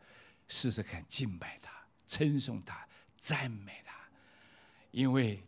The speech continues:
地震它容许才会发生，而且它应许右边千人扑倒，左边万人扑倒，我要与你同在，我要保护你。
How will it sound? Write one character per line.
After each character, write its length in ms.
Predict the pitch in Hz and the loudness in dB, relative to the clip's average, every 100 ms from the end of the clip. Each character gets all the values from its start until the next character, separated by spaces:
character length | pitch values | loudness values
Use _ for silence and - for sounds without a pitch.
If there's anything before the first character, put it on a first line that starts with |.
| - | 6
地 280 | 220 202 165 | 10 12 10
震 360 | 160 151 104 - - _ | 6 4 2 -6 -20 _
它 160 | - 147 | -6 -2
容 260 | 120 117 | 0 0
许 260 | 123 98 85 - _ _ _ _ _ _ _ _ _ | 0 -4 -10 -16 _ _ _ _ _ _ _ _ _
才 220 | - 101 | -8 -6
会 80 | 98 | -4
发 240 | 87 85 90 | -6 -8 -10
生， 200 | - 85 - _ _ _ _ - | -12 -14 -18 _ _ _ _ 6
而 120 | 147 | 8
且 160 | 123 | 8
它 220 | 110 - 135 | 2 -2 -2
应 320 | 202 175 160 | 4 4 4
许 320 | - 120 98 - _ _ - _ | 0 -8 -10 -14 _ _ -20 _
右 280 | 202 247 185 | -8 -2 -2
边 400 | 139 151 151 147 - | 2 4 4 2 -4
千 320 | - 214 226 | 8 10 10
人 240 | 165 139 135 | 10 6 4
扑 180 | - 170 | 2 4
倒， 200 | 120 90 - - _ - - | 4 2 -6 -20 _ -20 6
左 260 | 185 170 151 | 10 12 12
边 240 | 170 170 - | 10 8 6
万 340 | 143 214 262 226 | 10 12 12 12
人 180 | 170 | 10
扑 200 | 156 175 | 8 2
倒， 280 | 156 107 - - _ _ - | 2 2 -2 -14 _ _ -6
我 120 | 117 | -2
要 140 | 127 | 0
与 180 | 113 110 | 0 -2
你 140 | 107 | -2
同 280 | 95 - 90 | -6 -12 -12
在， 140 | 92 - - - _ | -10 -10 -10 -16 _
我 120 | 117 123 | -4 0
要 120 | 123 | 0
保 320 | - 107 98 | 0 -2 -2
护 260 | 101 131 | -4 -4
你。 140 | 110 | -4